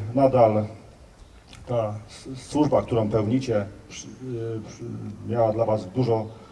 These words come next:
dużo satysfakcji, przynosiła Wam wiele satysfakcji. Życzę, żeby, e, ta codzienna służba była dla Was bezpieczna, żebyście zawsze z każdej akcji bezpiecznie wracali. E, a na co dzień takiego naprawdę strażackiego szczęścia,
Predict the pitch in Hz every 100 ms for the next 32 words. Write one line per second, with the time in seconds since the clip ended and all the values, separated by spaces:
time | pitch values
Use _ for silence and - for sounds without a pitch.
0 | - - 117 110 107 113 - - 135 -
1 | - - 120 117 123 107 104 123 113 110
2 | 110 - 135 131 127 107 107 113 101 104
3 | 104 104 - - - - - - 104 101
4 | 104 101 101 117 107 117 131 117 107 123
5 | 110 107 107 107 110 104 104 113 139 131
6 | 131 107 104 101 110 110 110 107 - 110
7 | 104 104 - 104 104 117 107 110 104 104
8 | 127 113 110 - - - - - 110 104
9 | 104 104 101 - - 131 123 113 104 -
10 | - - - - 123 117 147 139 127 120
11 | 120 - - 113 110 104 104 104 104 -
12 | - 107 107 104 95 101 101 - - 107
13 | 107 110 101 101 131 117 - 110